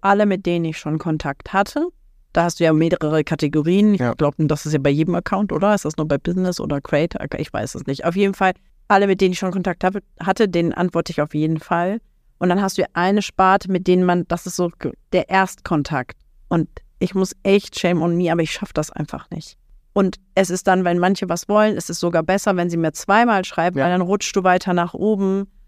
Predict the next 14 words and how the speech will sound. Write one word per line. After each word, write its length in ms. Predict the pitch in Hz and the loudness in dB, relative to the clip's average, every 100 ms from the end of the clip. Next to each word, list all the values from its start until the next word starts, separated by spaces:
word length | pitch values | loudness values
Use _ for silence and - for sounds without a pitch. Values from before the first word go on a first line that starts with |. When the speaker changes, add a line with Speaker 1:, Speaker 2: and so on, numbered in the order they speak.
| _ - _ - | _ -20 _ 0
Speaker 2:
Ja, 220 | 180 175 | 2 2
Speaker 1:
Ähm, 80 | 175 | 0
Speaker 2:
was, 180 | 113 123 | -2 -2
was 120 | 117 | 0
gar 140 | 123 127 | 2 2
nicht 140 | 127 | 2
funktioniert, 460 | 143 139 139 135 127 | 0 0 2 0 0
ist, 180 | - 123 | -4 0
Leute 260 | 127 - | 0 0
kommentieren 480 | - 123 117 143 131 | -2 0 0 2 2
dann 140 | 123 120 | 2 2
irgendwelche 380 | 127 127 120 127 | 0 0 0 -2
alten 200 | 127 127 | 0 0
Rezepte. 480 | 117 151 - 123 | -2 -4 -2 -2